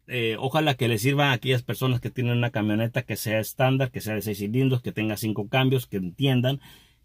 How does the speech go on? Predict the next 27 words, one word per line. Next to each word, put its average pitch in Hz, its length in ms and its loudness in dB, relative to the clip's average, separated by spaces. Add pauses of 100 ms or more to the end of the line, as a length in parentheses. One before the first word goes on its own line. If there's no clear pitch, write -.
(140)
que 104 200 0
no 113 220 2
se 120 160 -4
puede 113 300 -2
estirar 113 600 -2 (260)
una 117 300 -2
traila 120 520 -2 (640)
que 92 100 -6
tenga 110 300 -6
peso, 101 360 -4 (1300)
este, 87 640 -8 (600)
con, 95 360 -4
con 101 200 -2
la 92 100 -4
guía 95 180 -4
quinta. 90 500 -12 (200)
Entonces 92 460 -10
hay 95 140 -12
que 113 120 -4
manejarla 95 680 -6
con 92 160 -6
la 85 80 -8
pura 101 240 -6
guía 95 240 -4 (100)
cu-, - 180 -8 (100)
cuarta. 110 440 -2 (560)
Amigos, 151 500 4